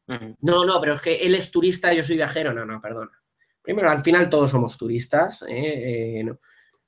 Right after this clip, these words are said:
Speaker 2: La vuelta al mundo la dio Elcano hace quinientos años, o sea, no, no, no nos volvamos tampoco locos con eso. Y al final lo importante es viajar como queramos. Y ya está, eso es lo importante. Si tú viajas como quieras, aunque sea aquí al lado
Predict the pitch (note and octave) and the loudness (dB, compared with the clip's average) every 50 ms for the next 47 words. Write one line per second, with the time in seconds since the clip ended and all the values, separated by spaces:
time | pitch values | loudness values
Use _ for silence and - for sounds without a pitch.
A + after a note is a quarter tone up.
0 | _ _ _ _ _ _ _ - - B2+ C#3 F#3 G#3+ G#3+ G#3+ G#3 F#3+ F#3+ F#3+ G3 | _ _ _ _ _ _ _ 0 2 4 6 6 6 6 4 4 4 4 4 4
1 | F#3+ F3 D#3+ D#3+ D#3+ E3 D#3+ D#3 D3 D#3+ D#3 D3+ C#3+ C#3 - C#3 C#3 C3 C3 B2+ | 4 4 6 6 6 4 4 4 2 2 2 2 2 0 -2 -2 -2 0 0 0
2 | A#2+ - - - - - C#3 D#3 G3 A#3 A#3 F3+ D3 D#3 D3 C3+ C#3 D3+ E3 E3+ | 0 -2 -6 -8 -4 -2 0 2 2 0 0 -4 -6 -4 -2 0 2 2 4 4
3 | E3+ D#3 - D#3 D#3+ E3 E3+ F#3 F3 D#3 D3+ C3+ C3 B2+ - A2 - - G#2+ A2 | 2 2 0 0 0 0 2 0 0 0 0 -2 -2 -4 -8 -12 -14 -14 -14 -10
4 | G#2+ - A#2+ - A#2 A2 A2 A2+ A2 A2+ - - - G2+ A#2 D3 C#3+ C3+ - G#2+ | -8 -8 -8 -6 -6 -6 -6 -4 -4 -6 -8 -8 -8 -6 -4 -4 -4 -4 -6 -10
5 | B2+ - _ _ _ _ _ _ _ _ _ - C#3 C#3+ C#3+ D3+ E3+ G#3 B3+ C#4+ | -12 -16 _ _ _ _ _ _ _ _ _ 2 2 4 6 6 6 6 6 8
6 | D#4 C4+ - G3+ F3+ D3+ C#3+ - F#3 G#3+ A3 A3 A#3 A#3 A3 D3+ C#3+ C#3 C3 C3+ | 6 6 6 4 2 2 2 2 0 0 0 0 -2 -4 -2 -2 -2 -2 -2 0
7 | E3 F3+ A3+ B3+ - - _ - C#3 B2+ B2 B2 - A#2+ A#2 C3 B2+ A#2+ A2+ G#2 | 0 2 2 0 -2 -6 _ -4 -2 -2 -2 -2 -4 -4 -2 -2 -2 -2 -4 -8
8 | - - - _ _ _ _ _ _ _ _ _ _ _ _ _ _ - - - | -12 -18 -20 _ _ _ _ _ _ _ _ _ _ _ _ _ _ -20 -20 -20
9 | - - - - - E3+ E3+ A3+ G#3+ F#3 D#3+ C3+ C3 B2+ B2+ A#2 A2+ A#2+ A#2+ C#3 | -20 -20 -16 -8 -6 -2 0 2 2 2 2 2 2 0 -2 -4 -6 -6 -6 -4
10 | C#3+ C#3 G#3+ A#3+ B3+ B3+ B3+ B3 B3 A3 A3 G3+ E3+ C#3 B2 A2+ G#2+ - _ _ | -2 0 2 2 2 2 0 0 2 2 2 2 2 0 0 0 -2 -6 _ _
11 | - - - - - - D3+ D3+ D3 C#3+ C#3+ G3 G3 G#3+ A3 A3 G#3 G#3+ - - | -20 -20 -20 -6 -2 -2 0 0 0 -2 0 2 4 4 4 2 0 -2 -6 -6
12 | E3 E3 E3 D#3+ D#3 D#3+ E3 F#3+ A3 C4 E4 F4+ F4+ - | -4 -2 0 0 2 2 2 2 2 0 -2 -4 -6 -10